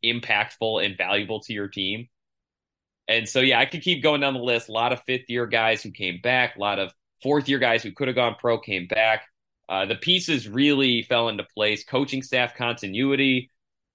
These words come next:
was definitely there. And they were challenged throughout the season, but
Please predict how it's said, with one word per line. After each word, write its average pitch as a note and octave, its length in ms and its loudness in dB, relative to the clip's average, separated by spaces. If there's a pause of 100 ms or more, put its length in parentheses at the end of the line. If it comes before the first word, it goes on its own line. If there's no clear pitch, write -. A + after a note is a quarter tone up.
(180)
was G2+ 180 -8
definitely A#2+ 440 0
there. A2 460 2 (400)
And C3 160 2
they F#3+ 80 6
were A#3 100 4
challenged A#3 460 0
throughout D#3+ 240 2
the B2+ 80 -8
season, A#2+ 560 -2 (500)
but A#2 280 4